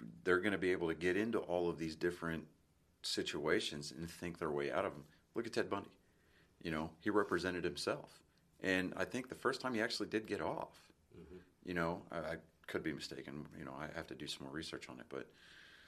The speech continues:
Speaker 1: you know, he, you know, he, he, he was an intelligent guy. He used his, you know, he used his propensity for gab, you know, his, his gift of speech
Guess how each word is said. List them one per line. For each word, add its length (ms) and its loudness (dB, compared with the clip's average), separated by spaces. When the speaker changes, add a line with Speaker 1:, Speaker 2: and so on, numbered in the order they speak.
Speaker 1:
you 120 -2
know, 220 0
he, 420 -2
you 100 2
know, 200 0
he, 220 0
he, 300 -6
he 180 0
was 180 4
an 60 2
intelligent 560 -2
guy. 320 0
He 100 -6
used 540 -2
his, 240 2
you 120 -2
know, 140 0
he 160 -2
used 400 0
his 120 -2
propensity 540 -4
for 180 -6
gab, 360 -2
you 80 -6
know, 140 -8
his, 140 -8
his 300 -8
gift 240 -6
of 80 -8
speech 520 -8